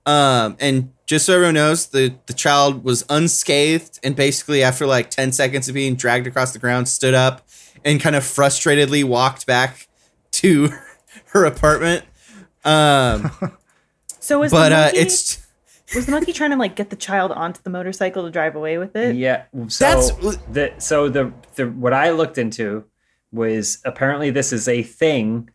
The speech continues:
Speaker 3: that happens to
Speaker 1: Oh, really?
Speaker 3: kidnap children and put them into, like, trafficking, basically.
Speaker 2: Is
Speaker 3: There
Speaker 2: it 'cause they,
Speaker 1: Wait.
Speaker 2: you think they'll trust the monkey? 'Cause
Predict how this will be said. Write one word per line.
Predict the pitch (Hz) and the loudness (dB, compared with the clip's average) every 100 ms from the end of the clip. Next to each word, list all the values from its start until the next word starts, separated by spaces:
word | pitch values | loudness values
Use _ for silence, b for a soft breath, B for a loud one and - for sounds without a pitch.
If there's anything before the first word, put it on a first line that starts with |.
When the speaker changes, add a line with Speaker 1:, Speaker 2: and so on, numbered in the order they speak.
| - | -6
Speaker 3:
that | 117 | -6
happens | 113 127 131 110 98 101 - - _ _ _ _ | -2 -2 -2 -4 -6 -8 -10 -12 _ _ _ _
to | - - 123 113 | -8 -2 0 2
Speaker 1:
Oh, | 113 202 | 4 4
really? | 131 127 220 339 | 4 4 2 0
Speaker 3:
kidnap | - 165 151 160 143 | -2 -2 0 -2 -2
children | - 160 147 113 101 101 101 _ _ _ - | -2 -2 0 -2 -4 -6 -12 _ _ _ -6
and | 117 110 107 | -4 -2 -2
put | 139 110 | -4 0
them | 127 | 0
into, | 120 117 127 113 | 0 -2 -4 -4
like, | 113 117 107 - | -2 -4 -4 -6
trafficking, | - 113 - 107 90 92 _ _ | -4 -4 -6 -12 -16 -20 _ _
basically. | - 110 - - 92 - _ _ _ _ _ _ | -4 -4 -4 -10 -12 -14 _ _ _ _ _ _
Speaker 2:
Is | 220 | 0
Speaker 3:
There | 131 | 2
Speaker 2:
it | 156 | 4
'cause | 247 | 4
they, | |
Speaker 1:
Wait. | 214 160 | 4 4
Speaker 2:
you | 123 247 | 2 0
think | 240 226 233 | 0 -2 0
they'll | 214 | -2
trust | 202 - 196 - | -2 -4 -4 -6
the | 185 | -8
monkey? | 170 220 - 320 | -8 -8 -10 -14
'Cause | 349 | -14